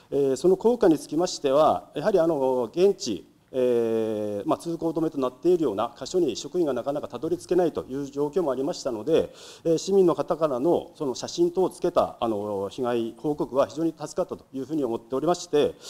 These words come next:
こちらについては、えー、まあ、引き続きといいますか、あの、継続した形で、えー、やっていきたいというふうに考えております。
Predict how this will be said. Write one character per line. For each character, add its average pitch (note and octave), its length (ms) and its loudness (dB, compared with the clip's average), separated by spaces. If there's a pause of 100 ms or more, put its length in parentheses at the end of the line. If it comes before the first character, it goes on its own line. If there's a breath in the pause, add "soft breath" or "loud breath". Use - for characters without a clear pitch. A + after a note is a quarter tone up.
(300 loud breath)
こ D#3+ 100 -2
ち - 80 -6
ら F3 80 2
に E3 40 -4
つ - 100 -14
い A3+ 100 -10
て E3+ 100 -2
は、 E3 340 2
え C3+ 40 0
ー、 A2 1000 0
ま D#3+ 100 -4
あ、 - 20 -12
引 - 220 -4
き - 0 -
続 D#3 220 -14
き G3 100 -14
と D#3+ 120 -2
い A#2+ 60 -2
い - 20 -2
ま - 100 -2
す - 100 -16
か、 - 160 -10 (100)
あ B2+ 100 -4
の、 A2 260 -4
継 A#2+ 160 -6
続 A#2 160 -14
し - 60 -14
た F3 80 -6
形 C3 340 -6
で、 C#3 260 2
え G2+ 720 -8 (140)
ー、 - 40 -20
や G#2+ 60 -10
っ - 40 -14
て - 60 -14
い - 40 -10
き - 40 -8
た D3+ 80 -6
い B2 60 -6
と - 80 -18 (140)
い A#2+ 60 -16
う - 20 -14
ふ G#2 60 -16
う - 20 -12
に C3+ 80 -14
考 G#2 80 -18 (120)
え D#2+ 60 -16
て C3+ 140 -12
お G2 80 -12
り F#2+ 60 -18
ま E2+ 100 -20
す。 - 300 -14